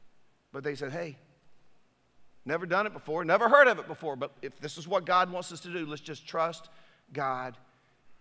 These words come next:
and do it." Now, having said that, let me say something about our future here at Hope. I, I wish I was a phenomenal leader. I wish I could tell you what the next year or two look like. I, I don't know.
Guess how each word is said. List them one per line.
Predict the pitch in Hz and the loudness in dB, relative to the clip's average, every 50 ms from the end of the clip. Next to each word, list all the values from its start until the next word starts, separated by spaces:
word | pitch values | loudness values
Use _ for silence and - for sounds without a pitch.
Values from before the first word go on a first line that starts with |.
| - - - _ _ _ _ _ _ _ _ | -20 -20 -20 _ _ _ _ _ _ _ _
and | - 143 139 | -10 -8 -4
do | 156 143 123 | -4 -4 -4
it." | 117 - | -4 -4
Now, | 131 | -2
having | 120 165 190 185 180 | 0 0 0 0 -2
said | 165 - 202 185 165 | -4 -6 -6 -4 -2
that, | 165 151 143 147 - | 0 0 0 0 -2
let | 156 156 | -6 -10
me | 160 | -8
say | 147 - 185 160 | -8 -8 -8 -10
something | 135 - 151 139 - 156 139 | -8 -10 -10 -10 -10 -12 -12
about | 131 117 123 127 127 | -10 -8 -8 -8 -6
our | 123 123 | -8 -8
future | - - 131 127 - - 120 | -10 -10 -12 -12 -12 -14 -14
here | 107 127 117 113 | -14 -12 -12 -12
at | 107 | -12
Hope. | 107 117 104 98 - - | -12 -14 -14 -14 -12 -6
I, | - 147 170 170 | -2 0 0 2
I | 120 151 170 180 | 2 0 0 0
wish | 175 170 165 - - | -2 -4 -6 -6 -6
I | 143 | -8
was | 139 131 135 | -8 -8 -12
a | 120 | -14
phenomenal | - 131 127 131 127 123 123 120 117 113 | -12 -10 -8 -6 -6 -6 -8 -8 -10 -10
leader. | 117 123 117 107 95 - | -8 -8 -10 -10 -10 -10
I | 131 147 | -10 -8
wish | 160 175 160 - | -8 -8 -6 -6
I | 170 156 | -8 -8
could | - 151 - | -8 -12 -12
tell | - 147 139 | -10 -10 -10
you | 135 135 | -10 -10
what | 120 120 117 - | -10 -10 -12 -12
the | 117 | -12
next | 117 123 127 123 - - | -12 -12 -12 -14 -14 -16
year | 123 123 120 | -14 -14 -14
or | 117 | -16
two | - - 117 | -16 -16 -16
look | 117 113 110 107 - | -14 -14 -16 -16 -16
like. | - 90 - - - | -16 -18 -14 -12 -10
I, | 156 165 - 151 | -10 -8 -8 -8
I | |
don't | 143 131 - - | -8 -10 -12 -16
know. | 90 80 - | -18 -18 -18